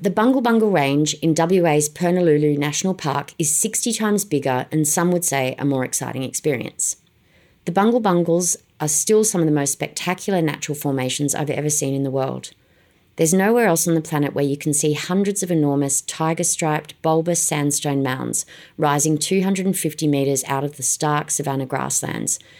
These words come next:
in an equally stunning two thousand four hundred square kilometre national park.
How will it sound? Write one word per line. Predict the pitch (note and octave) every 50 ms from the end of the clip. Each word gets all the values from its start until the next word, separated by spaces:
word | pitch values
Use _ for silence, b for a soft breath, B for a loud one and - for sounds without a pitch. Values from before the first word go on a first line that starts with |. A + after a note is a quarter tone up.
| B B B
in | - E3
an | D#3+ D#3 D#3+
equally | - F3+ G3 F#3+ - - F3+ D#3+ D3+
stunning | - - D3+ C3+ C3+ C3 C3+ C#3
two | - - - F#3 E3+
thousand | - D#3+ D3 C#3+ C#3 - C#3+ C3+
four | - - - D#3+ D#3 D3+ D3+
hundred | D3+ D3 C#3 C#3 C3+
square | - - - D3 C3 C3+ C3
kilometre | - - C#3 C3 C3+ B2+ C3+
national | C3+ C3+ B2+ A#2+ - - C#3 A#2+
park. | - - C#3 A#2+ A2+ - - -